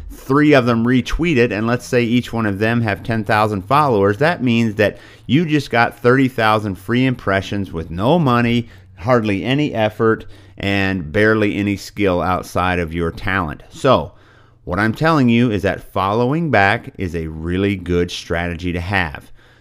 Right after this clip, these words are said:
The things that I use to follow and follow back is an app called Crowdfire. They have free tools. I think I pay fifty or sixty dollars a year, and I have, I don't know, I think I can do a thousand follows and maybe, like,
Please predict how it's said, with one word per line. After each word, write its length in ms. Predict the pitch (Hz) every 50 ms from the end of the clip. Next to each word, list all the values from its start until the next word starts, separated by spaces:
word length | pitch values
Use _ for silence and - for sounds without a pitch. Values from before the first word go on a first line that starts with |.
| _ -
The 80 | - 78
things 400 | 73 - 113 113 110 110 104 98
that 160 | 98 98 - -
I 260 | - 107 120 143 165 175
use 400 | 160 117 101 98 98 104 107 -
to 100 | - 95
follow 600 | - - - 104 98 95 95 95 95 101 110 107
and 120 | 95 85
follow 340 | - - 107 98 95 92 90
back 420 | 85 76 90 90 92 101 107 - 107
is 100 | 85 95
an 120 | 92 -
app 400 | - 85 95 95 98 98 - - - - -
called 320 | - 101 92 95 98 92
Crowdfire. 840 | - - - 117 117 117 117 113 - - 110 92 87 80 73 73 69
They 140 | 78 85
have 180 | 87 85 82 82
free 440 | - - - 107 107 117 120 123 123
tools. 640 | - - - 131 131 135 139 143 147 147 143 - - - - - - _ _ - -
I 100 | - 98
think 200 | 98 123 117 -
I 100 | 110 104
pay 240 | - - 117 113 110
fifty 360 | - - 117 117 - 104 107
or 80 | 110 104
sixty 380 | - - 113 - - - 113
dollars 480 | 98 95 95 104 110 110 107 104 98 - -
a 100 | 90 95
year, 640 | 87 85 82 87 90 101 107 113 127 147 160 160
and 180 | - 90 92 92
I 120 | 92 92
have, 540 | 92 98 95 98 95 95 95 95 92 90 - - - - - - - - - _ _ _ _ _
I 120 | - - 104
don't 100 | 101 98
know, 120 | 95 92 90
I 80 | 98
think 220 | 87 110 120 107 117
I 100 | 107 107
can 140 | 110 110
do 120 | 107 104 95
a 60 | 92
thousand 540 | - - 113 110 113 123 127 120 120 110 101
follows 580 | - - 117 117 117 120 123 123 123 123 117
and 100 | 107 104
maybe, 180 | 107 107 104 101
like, 220 | 98 90 - -